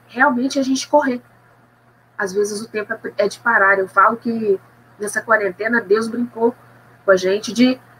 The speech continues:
transformar nosso cronos, né? Eu falo que hoje eu não tenho cronologias, eu tenho dia após dia, momento após momento. Então, por exemplo, esse momento pra mim é um momento de muito júbilo, de estar participando desta celebração com vocês, de estar colaborando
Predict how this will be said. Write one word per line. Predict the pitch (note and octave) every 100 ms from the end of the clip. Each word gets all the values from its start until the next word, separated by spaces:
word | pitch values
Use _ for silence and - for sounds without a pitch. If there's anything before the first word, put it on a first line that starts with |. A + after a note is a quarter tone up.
| _ _
transformar | A3 A3 G#3+ G#3 A3
nosso | A#3 C4
cronos, | - A#3 G#3 G3+ F#3 F#3
né? | G3+ G3
Eu | G3
falo | G3 G#3 A#3
que | A3
hoje | F#3 A3+ G#3
eu |
não | G3
tenho | C4 A3+ A3+
cronologias, | A#3 A3 G#3+ B3 C4 G3 F3+ E3+ - - -
eu | F#3
tenho | G3+ G3+ F#3+
dia | F3 G#3 A#3+ C#4 -
após | - - E3+ -
dia, | F#3+ G3 G#3+
momento | F#3 G3 F3+ G3
após | G3 G3
momento. | A#3 E3 - - - - - - -
Então, | G#3+ A#3+ - -
por | G#3
exemplo, | G#3 F#3 F3+ G3
esse | G3
momento | G3+ F#3+ F#3
pra | - G3+
mim | G3 A3
é |
um | A#3
momento | B3+ G#3 G#3 A3
de | A#3+
muito | A#3 A3+ C4+
júbilo, | C4+ C4+ F#3 E3+ - - - _ _ _ _ _
de | F#3
estar | F#3 G#3
participando | G#3 - - G#3 G3
desta | F3 F3 G#3+ C4+ C#4+ - A#3 -
celebração | G3 G3 F#3+ F3+ F3+ F3
com | F3+
vocês, | F3+ - A3+ B3+ C4 - - - -
de | G3+
estar | - G#3
colaborando | G#3+ G#3+ G3+ G3+ A3 C4+ C4+ C4+